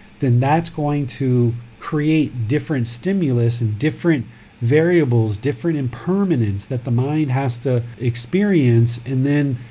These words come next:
it has to gain its contentedness with those new variables. So this is what I would suggest for you in terms of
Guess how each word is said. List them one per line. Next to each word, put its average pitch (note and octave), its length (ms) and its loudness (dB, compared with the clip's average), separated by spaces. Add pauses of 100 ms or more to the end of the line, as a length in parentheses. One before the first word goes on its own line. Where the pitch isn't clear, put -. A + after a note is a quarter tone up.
(140)
it C#3+ 120 -6
has D#3+ 340 -2
to E3 120 -4
gain C#3 440 0
its B2+ 200 -2
contentedness A#2+ 1080 0 (360)
with D3 280 0
those C#3 300 4
new B2+ 140 4
variables. A#2 760 2 (300)
So A#2+ 380 4 (320)
this D3 320 2
is C#3+ 200 2
what C3+ 180 4
I B2+ 100 4
would B2+ 180 4
suggest C3+ 460 -2
for B2+ 160 -2
you G#2+ 380 0
in A#2 100 0
terms A#2+ 340 0
of G#2+ 180 2